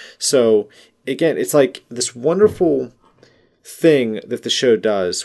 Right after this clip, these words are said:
where sometimes it presents the characters in such a way where even though they're right, even though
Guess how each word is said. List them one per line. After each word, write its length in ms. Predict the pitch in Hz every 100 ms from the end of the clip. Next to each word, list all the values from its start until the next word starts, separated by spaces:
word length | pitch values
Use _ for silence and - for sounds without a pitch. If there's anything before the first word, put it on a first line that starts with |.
| -
where 180 | 110 104
sometimes 640 | - 160 165 156 147 131
it 120 | 123
presents 340 | - 113 117 -
the 100 | 92
characters 640 | - 120 113 113 117 104
in 80 | 101
such 280 | - 110 113
a 40 |
way 440 | 95 101 95 95 - - - -
where 120 | 110
even 320 | 113 156 185
though 140 | 196 185
they're 160 | 185
right, 540 | 156 165 87 - - - _ _ _ _ - - _ -
even 380 | 127 151 185 165
though 500 | 151 139 127 127